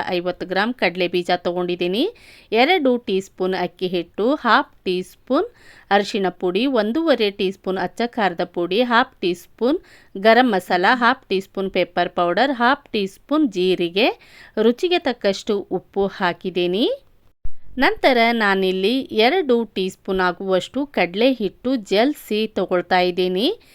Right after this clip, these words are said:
ಯಾಕೆ ಅಂದ್ರೆ ಹಿಟ್ಟು ಗಂಟು ಗಂಟು ಇರುತ್ತಲ್ಲ, ಅದು ಲೂಸ್ ಆಗಬೇಕು, ಅಂದ್ರೆ ಮಸಾಲ ಕಡಲೆ ತುಂಬಾನೇ ಟೇಸ್ಟಿಯಾಗುತ್ತೆ.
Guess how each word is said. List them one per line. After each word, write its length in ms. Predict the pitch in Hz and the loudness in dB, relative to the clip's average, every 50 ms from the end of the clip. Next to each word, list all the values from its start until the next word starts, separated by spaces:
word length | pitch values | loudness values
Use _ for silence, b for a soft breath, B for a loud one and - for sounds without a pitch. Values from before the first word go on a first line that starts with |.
| b b b b | b b b b
ಯಾಕೆ 380 | - 240 294 349 349 - 294 247 | 2 4 4 2 0 0 0 0
ಅಂದ್ರೆ 400 | 233 220 214 202 208 226 269 269 | 0 0 -2 -2 0 0 0 0
ಹಿಟ್ಟು 460 | - - 220 214 _ - 214 240 240 | 0 -4 -6 -6 _ -4 -4 -2 -2
ಗಂಟು 480 | 202 180 202 214 233 262 - - 220 | -2 0 0 0 0 0 -2 -2 -4
ಗಂಟು 360 | 208 214 196 190 185 - 190 180 | -2 -2 -2 -2 -2 -2 -4 -4
ಇರುತ್ತಲ್ಲ, 640 | 170 - 185 180 180 175 - - 180 175 175 202 226 226 - | -4 -2 -2 -2 -2 -4 -4 -2 -2 0 0 2 0 0 0
ಅದು 280 | 180 180 170 202 262 | -2 -4 -2 -2 -2
ಲೂಸ್ 340 | 262 226 180 180 180 170 - | -2 -2 -2 -4 -4 -2 0
ಆಗಬೇಕು, 540 | 180 175 165 175 - 180 175 175 - 262 285 | 0 -2 -2 -2 -4 -6 -6 -4 -4 -4 -4
ಅಂದ್ರೆ 500 | - - - 196 208 202 180 180 208 277 427 B B B B B B B B | -4 -2 -4 -4 -2 -2 -2 0 0 0 0 B B B B B B B B
ಮಸಾಲ 400 | - 214 214 - 294 320 339 311 269 254 262 262 - | -2 -2 0 2 0 2 2 2 2 0 0 -2 -2
ಕಡಲೆ 380 | 220 185 180 175 185 190 214 285 | -2 0 0 0 0 0 0 0
ತುಂಬಾನೇ 760 | 294 - 214 175 175 185 190 190 240 254 277 269 247 220 233 | -2 -2 -6 -4 -4 -6 -4 0 2 2 4 2 0 -2 -2
ಟೇಸ್ಟಿಯಾಗುತ್ತೆ. 1080 | 233 - 202 175 170 175 - - - 180 180 180 175 170 175 175 - _ - 202 214 | -4 -2 -2 -2 -2 -4 -8 -6 -4 0 0 0 0 -2 -4 -8 -8 _ -2 2 2